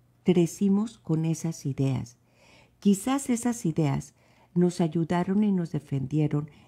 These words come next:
en algún momento de nuestra vida y se quedaron ahí. Ahí. Pero hay que cambiar. Hay que evolucionar. Hay que,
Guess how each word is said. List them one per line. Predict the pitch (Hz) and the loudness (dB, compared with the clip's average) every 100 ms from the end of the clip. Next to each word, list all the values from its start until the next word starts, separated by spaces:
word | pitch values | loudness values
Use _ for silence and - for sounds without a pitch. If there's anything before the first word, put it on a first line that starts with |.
| _ | _
en | 165 156 | -2 0
algún | 156 156 190 | 0 0 2
momento | 190 170 151 156 156 160 | 2 0 0 -2 -2 -2
de | 156 | 0
nuestra | 139 135 - 131 | 0 0 -2 -2
vida | 131 180 185 - - _ _ _ _ | 2 0 0 -6 -10 _ _ _ _
y | 165 | -4
se | - 156 | -4 -2
quedaron | 151 147 143 156 151 | -2 2 0 0 0
ahí. | 139 131 139 147 _ _ _ _ _ _ _ _ _ _ _ _ _ _ | 0 0 -2 -4 _ _ _ _ _ _ _ _ _ _ _ _ _ _
Ahí. | - 156 165 160 _ _ _ _ _ _ _ _ _ _ _ _ | -2 0 0 -6 _ _ _ _ _ _ _ _ _ _ _ _
Pero | 147 | -6
hay | 147 | -6
que | - | -8
cambiar. | - 147 147 143 160 - - _ _ _ _ _ _ _ _ _ _ | -6 -2 -2 -2 -4 -8 -18 _ _ _ _ _ _ _ _ _ _
Hay | 175 | 2
que | - 196 | 4 2
evolucionar. | 185 185 156 - 147 135 139 165 - - _ _ _ _ _ _ _ _ _ _ _ _ - - | 4 2 0 -4 -2 0 0 -2 -6 -16 _ _ _ _ _ _ _ _ _ _ _ _ -20 0
Hay | 160 170 - | 2 2 2
que, | 202 196 180 175 | 6 6 6 0